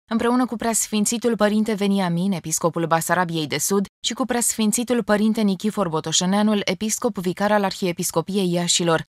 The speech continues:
După citirea Sfintei Evangheliei, Înalt Preasfințitul Părinte Ioachim a vorbit despre personalitatea înaintașului său în scaunul episcopal și a evidențiat realizările episcopului Melchisedec.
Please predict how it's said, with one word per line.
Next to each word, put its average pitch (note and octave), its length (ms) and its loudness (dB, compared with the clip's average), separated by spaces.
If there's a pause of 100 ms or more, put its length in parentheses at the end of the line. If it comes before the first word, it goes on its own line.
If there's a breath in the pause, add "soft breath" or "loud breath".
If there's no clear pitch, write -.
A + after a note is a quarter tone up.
(140)
După G#3 260 0
citirea G3 400 2
Sfintei F#3+ 500 0
Evangheliei, F#3 760 0
Înalt E3 300 -2
Preasfințitul F3+ 800 -2
Părinte G3 340 2
Ioachim F#3+ 500 0
a G#3+ 60 2
vorbit F#3 360 -4
despre G#3 420 -4
personalitatea F#3+ 960 0
înaintașului D3+ 720 -2
său F#3+ 240 0
în F3 80 -2
scaunul F3 440 0
episcopal F3+ 600 2 (200)
și C#4 140 0
a C4 120 4
evidențiat G#3+ 640 0
realizările G#3+ 840 0
episcopului G3+ 760 -2
Melchisedec. D#3+ 960 -6